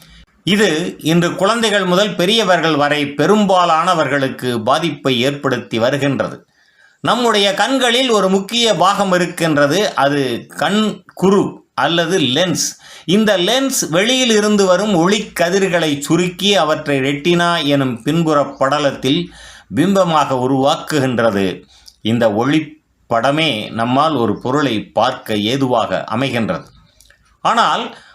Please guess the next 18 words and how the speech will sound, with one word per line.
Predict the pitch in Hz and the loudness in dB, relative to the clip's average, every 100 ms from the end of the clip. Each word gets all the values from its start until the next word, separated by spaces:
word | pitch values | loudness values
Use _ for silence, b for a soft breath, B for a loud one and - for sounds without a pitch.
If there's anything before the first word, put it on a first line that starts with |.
| B | B
மயோப்பியா | 139 208 277 277 240 226 202 | 0 2 2 0 -2 0 0
உள்ளவர்களில் | 185 226 208 185 190 220 170 | 0 0 2 0 0 0 -2
ரெட்டினாவுக்கு | 175 226 233 220 196 180 185 | -2 -2 0 0 0 -2 0
முன்பாகவே | 156 190 214 170 170 175 165 190 | 0 0 2 2 2 0 0 0
ஒளிக்கதிர்கள் | 165 165 190 185 170 156 139 139 | 2 2 0 0 0 0 0 -2
ஒருங்கிணைக்கப்படுகின்றன. | 123 156 175 156 147 143 131 - 135 123 127 113 110 113 208 226 B B | 0 0 0 0 -2 -2 -4 0 -2 0 0 0 0 -2 -4 -10 B B
இதனால் | 143 196 226 214 180 | -2 0 2 0 0
தான் | 196 233 208 | -2 -2 -2
தொலைக்காட்சியில் | 170 202 202 208 202 196 190 185 220 180 | 0 0 -2 0 0 0 -2 0 0 0
எழுத்துக்கள், | 156 190 208 - 196 170 196 208 | 0 0 -2 -2 -4 0 -2 -2
பள்ளியில் | 208 165 196 202 190 165 | 0 0 0 0 0 0
பரீட்சை | 160 175 180 - 190 160 | -2 -2 -2 0 0 0
எழுதும்போது | 170 185 185 165 165 156 202 208 B B B B B B B B _ | 0 0 0 0 0 0 -2 -2 B B B B B B B B _
போர்டில் | 120 147 226 233 220 190 | -2 2 2 2 0 0
எழுதியிருக்கும் | 185 214 214 202 190 180 180 170 | 0 0 2 2 2 0 -2 -2
தகவல்கள் | - 156 190 190 180 214 180 | 0 0 0 0 0 -2 -2
தெருவின் | 165 185 208 202 170 | 0 2 2 2 2
மறு | 156 185 | 2 2